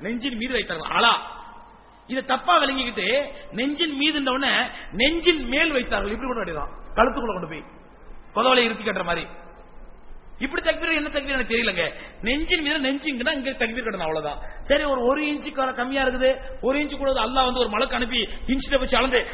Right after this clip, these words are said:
"ஏய், ஒரு இன்ச்சு கம்மியா இருக்கு, தொழுகை ஏத்துக்க மாட்டேன்," இப்படிலாம் அல்லாஹ் சொல்ல போறது இல்லைங்க. ஒரு இன்ச்சு கையிலையோ ஒரு இன்ச்சு மேலே இருந்து நிச்சயமா அல்லாஹ் கபூல் செய்வான். மனசை மட்டும் தொழுகையில வைங்க. நம்ம கையை எங்க வைக்கிறது, கண்ணை எங்க வைக்கிறது, இதெல்லாம் யோசிக்கிறோம், மனசை அலைவாய் விட்டுறோம். இதுல என்ன பிரயோஜனம்?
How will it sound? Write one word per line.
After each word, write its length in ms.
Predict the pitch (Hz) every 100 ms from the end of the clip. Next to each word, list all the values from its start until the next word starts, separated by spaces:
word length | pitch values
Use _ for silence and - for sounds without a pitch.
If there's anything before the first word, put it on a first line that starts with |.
| -
"ஏய், 280 | 277 302
ஒரு 220 | 269 285 277
இன்ச்சு 100 | 302
கம்மியா 240 | 269 277
இருக்கு, 260 | 262 233 254
தொழுகை 40 |
ஏத்துக்க 300 | 269 277 269
மாட்டேன்," 280 | 254 240 208 - -
இப்படிலாம் 400 | 226 202 277 233
அல்லாஹ் 200 | 226 214
சொல்ல 80 | 208
போறது 200 | 190 175
இல்லைங்க. 340 | 170 165 160 - - -
ஒரு 180 | 233
இன்ச்சு 220 | 262 262 277
கையிலையோ 440 | 233 247 240 269
ஒரு 140 | 240
இன்ச்சு 160 | 233 220
மேலே 160 | 202 247
இருந்து 180 | 233
நிச்சயமா 260 | 240 - 233
அல்லாஹ் 240 | 202 208 -
கபூல் 240 | 180 233
செய்வான். 340 | 208 190 175 - - -
மனசை 400 | 190 294 370 349
மட்டும் 180 | 311
தொழுகையில 280 | 302 233 233 180
வைங்க. 280 | 143 127 110 - - - - - - -
நம்ம 240 | 233 262
கையை 300 | - 277 359
எங்க 100 | 370
வைக்கிறது, 400 | 359 330 330 311
கண்ணை 280 | - 330 381
எங்க 120 | 359
வைக்கிறது, 280 | 349 330 302
இதெல்லாம் 280 | 330 370 359
யோசிக்கிறோம், 480 | 330 294 277 247 - -
மனசை 400 | 247 330 370 320
அலைவாய் 260 | 311 294 247
விட்டுறோம். 300 | 220 185 -
இதுல 120 | 277
என்ன 140 | 302
பிரயோஜனம்? 520 | 277 277 269 277 330